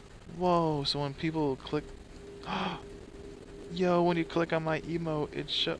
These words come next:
oh, that is so cool. Aw. Wow. That little guy, like, represents me now.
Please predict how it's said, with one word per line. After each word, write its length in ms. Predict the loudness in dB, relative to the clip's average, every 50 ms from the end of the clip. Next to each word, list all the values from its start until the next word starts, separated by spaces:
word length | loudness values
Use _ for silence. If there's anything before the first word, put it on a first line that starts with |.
| -2 0
oh, 260 | 2 4 4 4 6
that 140 | 4 4 4
is 140 | 2 0
so 340 | -2 -2 -2 0 0 0 -2 -2
cool. 400 | 0 0 2 2 2 0 0 -2 -6 -12 -14 -14 -14 -14 -14 -14 -14 -14 -14 -14 -14 -14 -14 -14 -14 -14 -14 -14 -14 -14 -14 -14 -14 -14 -14 -14 -14 -12 -14 -14 -14 -14 -14 -14 -14 -14 -14 -14 -14 -14 -14 -16 -16 -14 -14 -12 -12 -12 -12 -2 -2 -2 -2 -2 -12 -16 -16 -16 -16 -16 -16 -16 -16 -8 0 2
Aw. 400 | 4 6 6 6 4 2 0 -2 -6 -12 -16 -16 -16 -16 -16 -16 -14 -14 -14 -14 -14 -14 -14 -14 -8 -4
Wow. 400 | 0 0 0 0 0 -2 -4 -6 -10 -14 -16 -16 -16 -16 -12 -8
That 80 | -4 -2
little 180 | 0 0 0 0
guy, 180 | 0 -2 0
like, 220 | 0 0 -2 0 0
represents 540 | -2 -2 -2 -4 -4 -2 -2 -2 -2 -2
me 100 | -6 -4
now. 300 | -4 -4 -4 -4 -4 -6